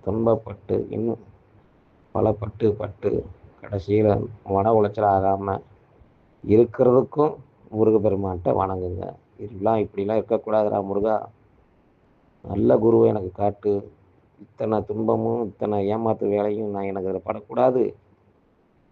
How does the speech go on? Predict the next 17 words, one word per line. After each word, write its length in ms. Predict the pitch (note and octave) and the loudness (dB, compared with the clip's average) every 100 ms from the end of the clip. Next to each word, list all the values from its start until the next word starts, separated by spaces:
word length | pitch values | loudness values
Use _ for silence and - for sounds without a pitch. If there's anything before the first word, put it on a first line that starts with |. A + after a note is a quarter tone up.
| _ | _
நான் 280 | B2 A2 C3 | -4 0 0
நல்ல 300 | G2+ F#2+ C#3 | 0 2 2
குருவை 260 | G#2+ G#2 F#2+ | 2 0 0
தேடி 320 | G2 G#2 G2+ - _ _ | -2 -2 -4 -10 _ _
கிடைக்கணும்டா 680 | G2 G2+ - G#2+ G#2 G#2+ G2+ | -4 -4 -2 -2 0 0 0
முருகா. 560 | G2+ G#2 A2+ A#2 A2+ A2 - _ _ _ _ _ _ _ _ _ - - _ _ _ | -4 0 2 2 2 -2 -10 _ _ _ _ _ _ _ _ _ -20 -20 _ _ _
ஞான 220 | F2+ F#2 G#2 | -6 -2 -2
பண்டிதா, 640 | G2+ G2+ G2+ G2 G2+ G2 - - | -2 0 2 4 2 0 -8 -10
ஐயா, 580 | F#2+ F#2 G#2 G2+ G2 - _ _ _ _ _ | -2 2 2 2 0 -6 _ _ _ _ _
அழகா, 600 | G2 G#2+ G#2 G2+ G2 - _ _ _ _ _ _ _ _ _ _ - | -4 0 2 2 0 -4 _ _ _ _ _ _ _ _ _ _ -6
குமரா, 500 | G2+ G#2 G#2 G2 G2 - | 0 2 2 0 -4 -14
வெற்றிவேலா, 840 | G2+ G2+ - G#2 G#2 G#2 G2+ G#2 G2 - _ _ | -16 -16 -6 0 4 4 2 0 -4 -10 _ _
திருச்செந்தூர் 520 | G#2 - A2 G2+ G#2 | -6 -6 -6 -2 -2
நாயகனே, 680 | G2+ G2+ G#2 G#2+ G#2+ G#2+ G2 - _ - | 0 2 2 2 0 0 -4 -8 _ -8
செந்தூர் 300 | G2+ G#2 G#2 | -2 2 2
ஆண்டவான் 480 | G2+ G2 G#2 G2+ G2 | 2 0 0 0 0
வேண்டுங்க. 680 | G#2 A2 G#2+ G#2 A2+ G2 | 0 0 0 0 0 -2